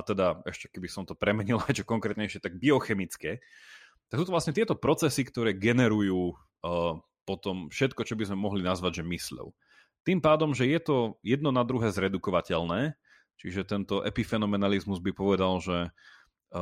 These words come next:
konec koncov nejde o dualizmus, že vlastne, že niečo ako nejaká myseľ ani nie je, že vla-, nejak-, alebo nejaké, že mentálne, že to nie je nejaká substancia v tomto svete.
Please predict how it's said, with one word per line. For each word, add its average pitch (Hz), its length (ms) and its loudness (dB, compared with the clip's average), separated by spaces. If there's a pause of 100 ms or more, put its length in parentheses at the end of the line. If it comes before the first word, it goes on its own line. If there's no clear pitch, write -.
(500)
konec 127 320 2
koncov 101 720 4 (240)
nejde 117 400 4
o 101 80 0
dualizmus, 95 880 0 (240)
že 95 80 -8
vlastne, 92 240 -4
že 98 80 -6
niečo 107 320 -2
ako 98 220 -6
nejaká 90 420 -4 (400)
myseľ 107 560 0
ani 98 240 -2
nie 107 320 2
je, 78 120 0 (280)
že - 160 -18
vla-, 90 160 -4
nejak-, 90 240 -4
alebo 85 240 -2
nejaké, 85 280 -4 (360)
že 90 160 -10
mentálne, 95 880 2
že 85 160 -6
to 95 160 -6
nie 104 320 4
je - 80 2
nejaká 90 320 0 (160)
substancia - 880 0
v - 80 -10
tomto 98 320 0
svete. - 400 -10